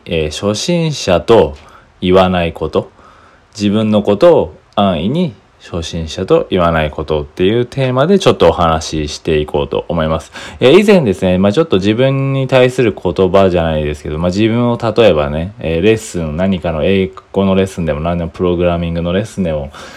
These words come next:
まあ、何でも何か新しいカウンセリングを学びに行くとかね、何でも、まあ、いろいろ自分が学びに行くってなったら自分は生徒であったりとか、まあ、そういう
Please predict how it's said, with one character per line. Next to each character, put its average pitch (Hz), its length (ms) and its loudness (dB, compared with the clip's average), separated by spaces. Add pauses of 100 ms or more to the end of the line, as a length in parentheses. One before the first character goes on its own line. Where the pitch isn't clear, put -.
(180)
ま 104 120 2
あ、 90 40 4
何 90 200 0
で 85 80 -4
も 85 80 -4
何 92 220 0
か 78 160 -2
新 92 220 2
し 95 380 -2
い - 80 -12 (560)
カ 92 160 -2
ウ 87 80 -2
ン - 20 -4
セ 85 140 -2
リ 85 100 -2
ン 85 80 -4
グ 82 480 -2
を 85 140 -4
学 87 300 0
び 92 60 0
に 90 120 -2
行 82 80 -6
く - 100 -10
と - 80 -6
か - 180 -8
ね、 98 280 -2
何 98 160 2
で 92 100 2
も、 87 240 -2 (640)
ま 95 60 0
あ、 - 20 4
い 95 60 4
ろ 98 100 4
い - 20 4
ろ 98 60 4
自 98 180 0
分 127 140 -2
が 123 80 2
学 120 260 4
び 143 80 -2
に 143 100 -4
行 170 120 0
く - 20 4
っ - 0 -
て 127 80 0
な 95 60 2
っ - 40 -6
た - 40 -6
ら 73 60 -6
自 90 120 -2
分 117 100 -4
は 120 100 0
生 156 280 2
徒 - 320 -6 (880)
で 87 160 2
あ 92 60 4
っ 95 100 -2
た - 160 -2
り 69 120 -4
と 73 80 -12
か、 - 260 -12 (180)
ま - 100 -8
あ、 - 20 -12
そ 131 160 4
う 127 60 6
い 127 80 6
う 127 100 -4